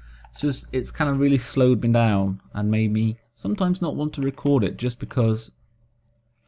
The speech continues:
it's been such a kind of, such a bind trying to get it to work. So what I wanted. Now, this is the thing.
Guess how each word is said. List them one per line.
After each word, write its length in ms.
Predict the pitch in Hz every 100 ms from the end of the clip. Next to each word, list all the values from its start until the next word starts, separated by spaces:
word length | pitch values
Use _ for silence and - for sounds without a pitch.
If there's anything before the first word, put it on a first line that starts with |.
| -
it's 120 | - -
been 180 | 113
such 300 | 110 117 -
a 40 | -
kind 180 | 113 107
of, 260 | 104 - - _ _ _ _ _ _ _
such 220 | - -
a 40 | 196
bind 640 | 175 196 139 95 92 - -
trying 240 | - 131
to 80 | 127
get 140 | 131
it 120 | -
to 80 | -
work. 560 | 117 127 120 - - -
So 300 | - - 113
what 380 | 82 107 156 -
I 200 | 120 117
wanted. 560 | 104 101 98 - - - _ _ - - _ _ _ _ - - - _ - - -
Now, 440 | - 110 92 76 - _ -
this 300 | 107 113 -
is 120 | 98
the 100 | 98
thing. 400 | - 107 73